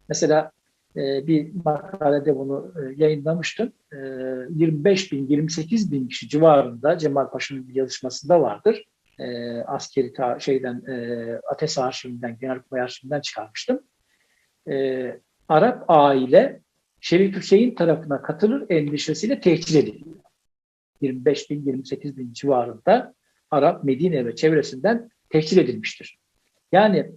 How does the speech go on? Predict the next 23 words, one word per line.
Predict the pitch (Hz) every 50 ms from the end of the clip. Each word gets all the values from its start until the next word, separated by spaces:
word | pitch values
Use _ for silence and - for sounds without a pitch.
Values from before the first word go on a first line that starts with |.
| _ _ _ _ _ _ -
e, | 156 147 143 139 139 135 131 131 131 127 127 127 127 123 123 _ _ _ _ -
dediğim | 160 165 156 180 240 277 269 202
gibi | 190 156 139 123 110 - _ _ _ _ _ -
hedef | 151 143 165 165 160 220 247 226 226 - _ -
burada | 139 139 170 175 160 180 185
tabii | - 185 185 180 160 156 165
çok | - 196 190 190 - _ _ _ _ -
muğlak | 151 139 147 147 165 220 220 220 220
bir | 233 220 214
ifade, | 220 226 226 214 196 240 240 240 - _ _ -
güvenliği | 147 147 147 143 143 143 143 -
tehlikeye | 147 139 123 - - 160 170
düşürme | 175 - - 190 190 202
ifadesi. | 202 202 208 208 196 202 196 - 226 240 233 - _ _ - -
E, | 160
diğer | 160 185 208 214 208
taraftan | 208 196 190 185 190 208 214 202 202 - _ _ _ _ _ _ -
efendim, | 165 165 190 190 190 170 185 185 185 160
e, | 170 180 170
isim | - 185 - - 220 208
söylenmediği | - - 180 180 226 240 233 202 180 151 165 160 160
için | 160 - 160 151 147 156
de | 214 247 254 -